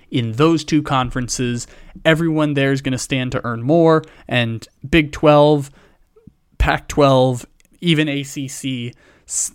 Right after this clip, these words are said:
tough luck. You're gonna be left on the outside looking in, and that's how the money is gonna be, uh,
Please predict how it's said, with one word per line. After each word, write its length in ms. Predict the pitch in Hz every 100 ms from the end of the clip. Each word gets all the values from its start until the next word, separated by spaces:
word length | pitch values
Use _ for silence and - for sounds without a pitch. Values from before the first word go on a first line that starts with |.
| -
tough 300 | - 147 -
luck. 400 | 135 123 - - _ _
You're 180 | 139 143
gonna 140 | 143
be 100 | 135
left 320 | 135 131 120
on 100 | 139
the 120 | 127 120
outside 720 | 120 - - 123 113 110 107 _ _
looking 340 | 127 131 - 120
in, 380 | 113 113 110 - _ -
and 300 | 127 117 110
that's 240 | 127 120
how 260 | 135 123 120
the 280 | 120 117
money 400 | 110 127 139 131
is 140 | 123 117
gonna 240 | 139 120
be, 340 | 113 117 110 110 - - - -
uh, 380 | 143 120 113